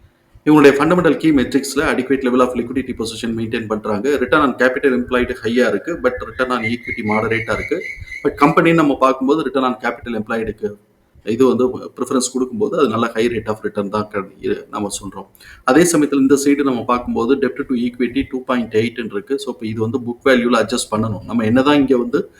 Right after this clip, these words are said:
புக் வேல்யூ பொறுத்த வரைக்கும் சப்சிக்வெண்டா growth-ுக்கான ஆப்பர்ச்சுனிட்டி இருக்குன்னு சொல்றோம்னாக்க, இதை என்ன பண்ணணும்? கிட்டத்தட்ட இதை வந்து நம்ம வந்து மூணுன்னு வச்சுக்கலாம். மூணுன்னு வச்சோம்னா இதை மூணால டிவைட் பண்ணோம்னா ஐம்பது ரூபான்னு வந்துரும். இது நூத்தம்பதுன்னு வச்சுக்குவோம். ஐம்பது ரூபான்னு வந்துரும்.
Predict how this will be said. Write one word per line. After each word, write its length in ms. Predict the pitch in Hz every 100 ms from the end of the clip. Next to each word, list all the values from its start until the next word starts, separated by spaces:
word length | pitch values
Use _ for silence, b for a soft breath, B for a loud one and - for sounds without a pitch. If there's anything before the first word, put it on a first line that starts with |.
| B B 127
புக் 180 | 127
வேல்யூ 260 | 160 139 135
பொறுத்த 300 | 135 123 135
வரைக்கும் 260 | 127 127 131
சப்சிக்வெண்டா 640 | 113 - - 120 123 117 107
growth-ுக்கான 420 | 127 135 127 123 110
ஆப்பர்ச்சுனிட்டி 420 | 117 - - 120 117
இருக்குன்னு 340 | 120 131 131
சொல்றோம்னாக்க, 540 | 117 113 110 101 - 92 85 b b b
இதை 160 | 139 131
என்ன 120 | 139
பண்ணணும்? 380 | 156 143 135 135
கிட்டத்தட்ட 420 | 135 131 123 139
இதை 200 | 135 139
வந்து 180 | 135 143
நம்ம 260 | 139 127 120
வந்து 100 | 120
மூணுன்னு 360 | 131 131 123
வச்சுக்கலாம். 320 | 104 - 98 90 b b b 135
மூணுன்னு 320 | 151 156 143
வச்சோம்னா 280 | 135 139 143
இதை 120 | 127
மூணால 280 | 123 143 139
டிவைட் 340 | 123 123 135 -
பண்ணோம்னா 260 | 120 120
ஐம்பது 340 | 139 120 131 135
ரூபான்னு 180 | 131 123
வந்துரும். 200 | 117 117
இது 180 | 123 139
நூத்தம்பதுன்னு 440 | 135 123 117 110
வச்சுக்குவோம். 320 | - - 87 _ _ -
ஐம்பது 320 | 127 156 156
ரூபான்னு 200 | 143 147
வந்துரும். 320 | 131 107 101